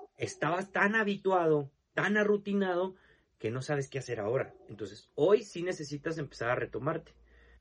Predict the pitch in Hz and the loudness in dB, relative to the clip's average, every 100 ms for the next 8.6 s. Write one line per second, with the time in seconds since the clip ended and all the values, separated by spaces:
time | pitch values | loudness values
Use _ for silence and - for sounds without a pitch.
0 | _ 151 160 202 185 151 151 156 160 180 | _ 0 4 4 2 0 2 2 0 0
1 | - - _ - 139 143 151 147 147 160 | -6 -20 _ 2 4 4 4 2 4 4
2 | 190 202 254 - _ _ _ - 117 117 | 2 -2 -6 -8 _ _ _ -6 -2 -2
3 | 120 123 123 - _ _ - 160 220 269 | -2 -4 -6 -12 _ _ 0 8 8 8
4 | - - - - - 143 156 151 160 151 | -6 -18 -20 -18 2 4 4 2 2 2
5 | 147 143 196 285 - 160 139 139 139 160 | 0 0 2 2 2 0 0 0 0 -2
6 | 165 180 - _ _ _ _ - 139 143 | 0 -2 -2 _ _ _ _ 2 4 4
7 | 147 180 202 220 190 147 131 127 131 269 | 0 2 2 2 0 -2 -4 -2 0 -2
8 | 226 - _ - 131 | -2 -8 _ -8 -8